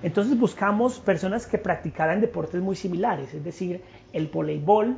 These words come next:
y deportes de raqueta. Empezamos a buscar con personas que lo practicaran, empezamos a socializar un poco lo que era el bádminton,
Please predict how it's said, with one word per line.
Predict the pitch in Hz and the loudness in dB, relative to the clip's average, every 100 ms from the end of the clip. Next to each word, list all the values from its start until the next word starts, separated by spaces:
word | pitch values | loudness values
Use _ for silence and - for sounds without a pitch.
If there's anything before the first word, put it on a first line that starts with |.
| - | -6
y | - 180 | -2 -2
deportes | - 170 - 214 | 0 -2 0 2
de | 180 | 4
raqueta. | 151 117 190 - - - - | 2 0 -2 -4 -6 -12 -6
Empezamos | 147 180 233 | -2 0 2
a | 226 | 2
buscar | 175 - 180 175 196 - - - | 0 0 -2 -2 -4 -12 -20 -10
con | - 180 | -4 -2
personas | 170 156 151 | 0 -2 -2
que | 185 | 0
lo | 170 | 0
practicaran, | 160 - 147 - 220 214 220 214 - - - - | -2 -6 -6 0 0 2 0 -4 -12 -20 -20 -10
empezamos | 165 170 175 190 226 | -4 0 2 2 0
a | 175 | -4
socializar | - 180 - 170 151 156 - 196 196 | -2 -2 0 -2 0 -2 -2 2 4
un | 165 | 2
poco | - 196 - - 180 180 | 4 2 2 -2 -4 -2
lo | 156 | -2
que | 147 160 | 0 0
era | 165 | 4
el | 185 | 4
bádminton, | 156 202 180 190 202 - 233 262 269 | 4 2 2 0 0 2 2 2 -2